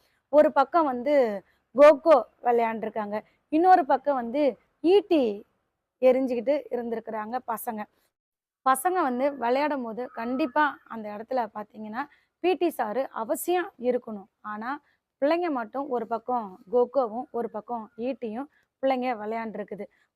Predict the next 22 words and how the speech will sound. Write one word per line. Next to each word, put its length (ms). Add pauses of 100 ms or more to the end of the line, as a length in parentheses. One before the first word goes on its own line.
பிள்ளைங்களுக்கு 460 (100)
எப்படிங்க 460
தெரியும், 400
என்-, 300
ஏதாவது 320
ஈட்டி 280
எறியக்குள்ள 580
எந்த 260
அளவுக்கு 320
போகும், 420 (360)
எந்த 200
பக்கம் 300
ஓடும் 360
அப்படின்னு 340 (140)
பிள்ளைங்களுக்கு 440
அவ்வளவா 400
தெரியாதுல்ல. 560 (400)
ஒரு 160
சாரு 380
அந்த 200
இடத்துக்கிட்ட 360
இருந்தாருன்னா, 600